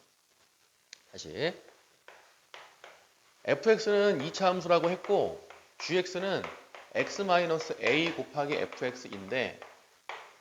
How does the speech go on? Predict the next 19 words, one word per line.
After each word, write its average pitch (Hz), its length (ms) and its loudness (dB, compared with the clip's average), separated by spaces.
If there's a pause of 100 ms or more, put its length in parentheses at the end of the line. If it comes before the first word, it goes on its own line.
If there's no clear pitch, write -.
(220)
에프엑스는 165 680 -2
최고차 240 540 0
항의 175 300 4
개수가 135 380 2
일로 226 300 4
시작하는 139 460 2
이 113 140 -6
차 - 180 -4
함수고요. 98 560 -4 (580)
그리고 120 300 -6
A는 156 480 -2 (140)
삼보다는 208 680 0
작다 - 380 -4
그랬어. 101 340 -4 (1300)
근데 127 540 4
조건이 131 680 8 (1400)
셋째 233 340 10
줄 208 180 4
보시면 92 680 -4